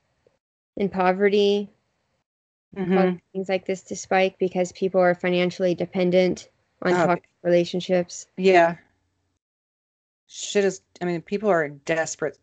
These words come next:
Speaker 2: times right now.
Speaker 1: Yeah. Uh, hope that stimulus package comes through.
Speaker 2: Fuck Mitch McConnell and his whole crew.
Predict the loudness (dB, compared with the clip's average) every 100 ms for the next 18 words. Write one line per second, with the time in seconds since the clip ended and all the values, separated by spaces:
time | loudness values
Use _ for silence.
0 | -10 -6 -6 -8 -10 -12 -10 -12 -12 -16
1 | _ _ _ _ _ _ 0 2 4 2
2 | -2 _ _ _ _ _ _ _ _ _
3 | _ _ _ _ _ _ _ _ _ _
4 | -2 2 4 4 4 4 2 -2 -12 -20
5 | -20 -16 -16 _ -4 0 0 0 -4 -4
6 | 0 2 2 2 0 0 0 0 -6 -8
7 | -6 -4 -6 -12 -6 2 4 4 2 -2
8 | -6 2 4 4 0 -2 -2 0 -4 0
9 | 0 0 0 -2 -4 -12 -10 -4 -6 0
10 | 4 4 2 0 -4 -2 -6 -10